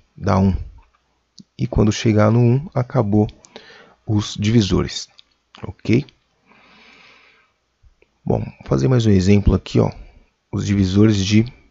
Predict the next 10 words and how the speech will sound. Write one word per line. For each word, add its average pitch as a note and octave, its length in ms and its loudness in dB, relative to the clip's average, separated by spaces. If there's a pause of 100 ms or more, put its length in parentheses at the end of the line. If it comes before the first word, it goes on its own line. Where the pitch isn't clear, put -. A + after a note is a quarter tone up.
(260)
quarenta G2 380 0
e F#2+ 40 -2
dois. - 540 0 (800)
Vamos A#2 220 -2
ver A2 180 2
quais C3+ 280 -2
são - 240 -2
os G2+ 100 2
divisores F#2+ 500 2
de F#2 220 -2